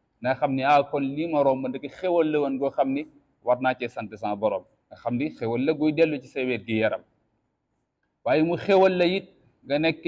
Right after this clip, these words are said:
ci environnement, ci planète boo xam ni, boo xam ne boo foo mën a dundee la. Parce que Yàlla ci xikmaam am na juróom-ñaari planète yoo xam ni Borom xam-xam moom la ñuy jàngale ne moo am. Waaye doomu aadama fenn rek la mën a dundee, muy fii ci muy suuf.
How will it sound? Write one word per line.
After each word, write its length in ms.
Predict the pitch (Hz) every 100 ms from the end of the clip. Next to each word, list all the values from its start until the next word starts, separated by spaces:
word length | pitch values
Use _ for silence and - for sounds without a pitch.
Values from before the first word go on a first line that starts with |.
| 160
ci 180 | 196 -
environnement, 680 | 156 160 156 156 151 147 - - _ _ _
ci 260 | - 208 - _ _
planète 400 | 170 156 156 131
boo 140 | 143 143
xam 260 | 160 139
ni, 220 | 143 175 - _ _ _
boo 120 | 127 135
xam 160 | 165
ne 80 | 143
boo 240 | 131 151
foo 160 | 151 165
mën 160 | 165 170
a 40 |
dundee 340 | 139 147 127 107
la. 120 | 104 - _ -
Parce 100 | 139
que 60 |
Yàlla 240 | 175 170 156
ci 120 | -
xikmaam 460 | - - 123 117 - _ _ _ _ _ _
am 140 | 151 170
na 80 | 160
juróom-ñaari 580 | 147 196 190 175 160
planète 380 | - 147 143 131
yoo 160 | 127 139
xam 160 | 143
ni 80 | 135
Borom 200 | 120 135
xam-xam 300 | 127 131 131 123
moom 140 | 131
la 80 | 131
ñuy 160 | 131 113
jàngale 300 | 127 120 120
ne 80 | 117
moo 140 | 123
am. 180 | 113 110 - _ _ _ _ _
Waaye 140 | 123 147
doomu 180 | 190 190
aadama 360 | 165 123 120 -
fenn 240 | 196 185 151
rek 200 | 170 151
la 120 | 143
mën 160 | 143 139
a 20 |
dundee, 440 | 120 131 113 127 - _ _
muy 240 | 120 135 131 - _
fii 200 | 147 127
ci 120 | 127
muy 200 | 123 123
suuf. 300 | 123 - 120